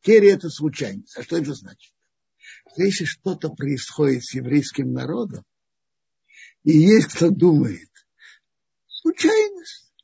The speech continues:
случайность, это, это очень плохо.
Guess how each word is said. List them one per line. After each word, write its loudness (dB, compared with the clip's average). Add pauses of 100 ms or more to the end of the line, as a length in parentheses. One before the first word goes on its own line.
(600)
случайность, -2 (680)
это, -6 (540)
это -8
очень -8
плохо. -20